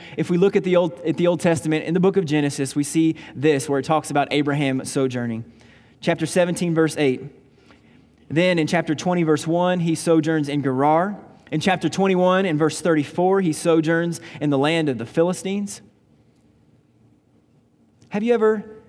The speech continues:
had to stay somewhere temporarily, knowing it was gonna be temporary, but not knowing when it was gonna end?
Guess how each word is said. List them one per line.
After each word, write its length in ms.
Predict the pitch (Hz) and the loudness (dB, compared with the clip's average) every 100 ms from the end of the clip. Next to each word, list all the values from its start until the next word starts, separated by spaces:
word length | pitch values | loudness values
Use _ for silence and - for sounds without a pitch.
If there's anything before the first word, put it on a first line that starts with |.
| _ - | _ -8
had 260 | 170 180 | -2 -2
to 80 | 175 | 0
stay 300 | 151 - 156 | -4 0 2
somewhere 520 | 151 160 147 147 143 | 2 0 0 2 2
temporarily, 720 | 147 151 139 139 135 135 131 127 - _ _ _ _ _ _ _ _ _ _ _ _ _ _ | 0 -4 -2 0 0 0 -2 -6 -14 _ _ _ _ _ _ _ _ _ _ _ _ _ _
knowing 380 | 147 165 180 165 | 0 2 4 2
it 80 | 170 | 0
was 120 | 151 | 0
gonna 180 | 160 156 | -2 0
be 140 | 151 | 0
temporary, 560 | 151 156 143 147 147 147 | 0 -4 -2 -2 0 -2
but 260 | 143 147 | -2 -2
not 200 | 143 151 | 2 2
knowing 240 | 147 147 147 | 2 2 2
when 100 | 143 | 0
it 40 | |
was 100 | 135 | -2
gonna 140 | 139 139 | -4 -4
end? 280 | 139 139 | -2 -4